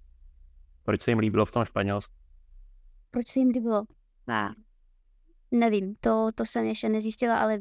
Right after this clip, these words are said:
Speaker 2: jako většinou, eh, říkají, že prostě tam už byli víckrát, eh, líbí se jim ty ceny zatím, jak to tam vypadá,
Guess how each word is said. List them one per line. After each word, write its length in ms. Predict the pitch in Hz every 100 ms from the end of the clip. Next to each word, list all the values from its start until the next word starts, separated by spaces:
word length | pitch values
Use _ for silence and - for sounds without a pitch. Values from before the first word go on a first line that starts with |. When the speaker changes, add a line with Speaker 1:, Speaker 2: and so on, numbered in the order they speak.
| 214 208
Speaker 2:
jako 320 | 208 214 208 - _ -
většinou, 760 | 226 262 311 294 294 294 269 220
eh, 300 | 214 220 226
říkají, 680 | 247 247 240 240 233 226 - -
že 420 | 226 220 214 214
prostě 280 | 214 220 208 196 -
tam 260 | 214 202 - _ _ _
už 280 | 214 202 - 208
byli 400 | 220 247 294 349 _ -
víckrát, 540 | 262 - 277 277 277 269 - _ _ _ _ -
eh, 1040 | 226 220 220 220 220 226 220 214 214 220
líbí 420 | 214 233 269 240 269
se 180 | 269
jim 200 | 226 220
ty 140 | 208 196
ceny 380 | - 208 220 233
zatím, 500 | 254 - 285 294 330 -
jak 160 | 240
to 120 | - 247
tam 180 | 247
vypadá, 580 | 240 220 247 233 240 247